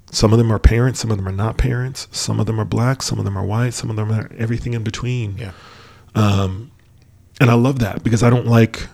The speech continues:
Speaker 1: monolithic community. I like
Speaker 2: Mm-hmm.
Speaker 1: communities of people that are really different and interesting and united by surprising things.
Speaker 2: Mm-hmm.
Speaker 1: So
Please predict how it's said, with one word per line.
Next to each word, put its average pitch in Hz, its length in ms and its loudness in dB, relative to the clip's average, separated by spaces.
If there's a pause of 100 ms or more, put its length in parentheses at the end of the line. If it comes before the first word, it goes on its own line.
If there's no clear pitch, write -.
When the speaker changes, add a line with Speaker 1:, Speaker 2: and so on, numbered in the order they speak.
(160)
Speaker 1:
monolithic 107 600 0
community. 101 520 -8
I 110 100 -2
like 107 180 2
Speaker 2:
Mm-hmm. 123 80 0
Speaker 1:
communities 101 560 -2
of 107 100 -4
people 110 360 -4
that 98 120 -2
are 101 80 0
really 101 500 -2 (120)
different 107 400 -6
and 104 160 -10
interesting 107 500 -6
and 98 140 -6
united 107 360 -4
by 107 220 -6
surprising 107 680 -6
things. - 460 -8
Speaker 2:
Mm-hmm. 104 340 -4 (420)
Speaker 1:
So 101 460 6